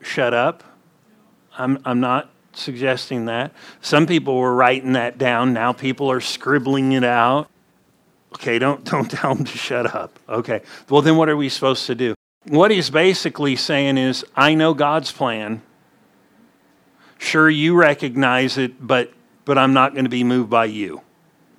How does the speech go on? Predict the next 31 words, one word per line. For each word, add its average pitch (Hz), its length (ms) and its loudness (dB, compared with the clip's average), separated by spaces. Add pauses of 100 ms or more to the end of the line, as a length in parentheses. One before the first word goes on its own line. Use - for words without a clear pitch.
(560)
And 165 140 0
you 190 80 2
know, 185 120 2
sometimes 190 680 0
in 147 160 2
life 151 360 2
when 135 160 2
we 143 120 4
know 147 200 2
God's 139 320 2
plan, 151 280 -2
we 143 120 2
have 131 140 0
to 131 80 -6
be 120 120 -6
careful 131 400 0
not 120 300 -2
to - 80 -16
be 120 160 -4
moved 120 260 0
by 113 200 -2
other 110 200 -6
people. 107 540 -12 (400)
Sometimes 190 720 0
they'll 139 180 2
hit 160 200 -2
it 147 100 -4
right 139 280 4
on 135 220 2
the 123 80 2
head. 104 380 -4